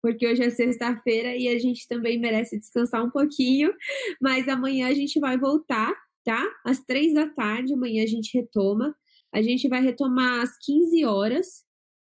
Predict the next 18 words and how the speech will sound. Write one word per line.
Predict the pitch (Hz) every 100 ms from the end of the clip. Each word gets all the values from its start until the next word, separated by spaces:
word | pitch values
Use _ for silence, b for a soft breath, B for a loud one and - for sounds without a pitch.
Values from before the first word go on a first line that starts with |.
| _
com | 262 254 254
a | 247
primeira | 226 254 254 277
palestra | 285 262 226 254 254
sendo | 254 254 240
do | 226
Adriano | 233 220 233 240
Macedo. | 254 240 254 - 202 202 220
Não | 247 240
é | 254
nepotismo, | 254 254 247 - 214 226
ele | 233 220
não | 214
é | 233
meu | 233 220
primo, | 220 208 196 220 262
<laughs> |
mas, | 233 208